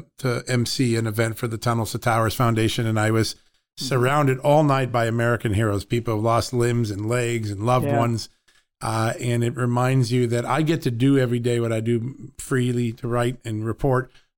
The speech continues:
Speaker 1: because there are so many men and women like you who served that, uh, have
Speaker 2: Yep.
Speaker 1: defended our freedom. And so,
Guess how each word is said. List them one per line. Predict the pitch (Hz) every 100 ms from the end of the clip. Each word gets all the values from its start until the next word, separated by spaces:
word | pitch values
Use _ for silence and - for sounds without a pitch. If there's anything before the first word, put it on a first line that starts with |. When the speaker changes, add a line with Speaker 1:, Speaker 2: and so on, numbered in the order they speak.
| _
Speaker 1:
because | 120 123
there | 113
are | 117
so | - 131
many | 123 120
men | 117 120
and | 117
women | 117 117
like | 113 120 147
you | 123 120
who | 110
served | 120 - 123 123 131 - _ _ _ -
that, | 123 123 131
uh, | 113
have | 101 120
Speaker 2:
Yep. |
Speaker 1:
defended | 117 - 123 117
our | 107 104
freedom. | - 113 104 104 104
And | 107
so, | - 113 107 104